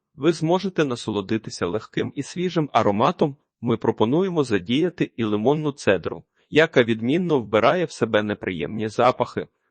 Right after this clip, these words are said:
Просто розкладіть її по кухонних шафках і полицях холодильника.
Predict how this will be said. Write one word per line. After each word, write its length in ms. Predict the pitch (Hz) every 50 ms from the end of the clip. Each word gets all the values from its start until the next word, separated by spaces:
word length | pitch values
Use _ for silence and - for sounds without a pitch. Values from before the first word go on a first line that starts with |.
| _ _
Просто 400 | _ - 120 127 127 - - 120
розкладіть 640 | 110 104 - - - 107 110 104 110 117 110 - -
її 220 | - 107 107 107
по 160 | - - 113
кухонних 520 | - - 123 - - 156 180 180 170 139 -
шафках 560 | - - 127 147 - _ - 185 170 - - _
і 60 | -
полицях 520 | 131 - - 110 110 131 156 - - 180 -
холодильника. 880 | - - 156 139 131 110 104 107 101 92 95 101 90 - - - -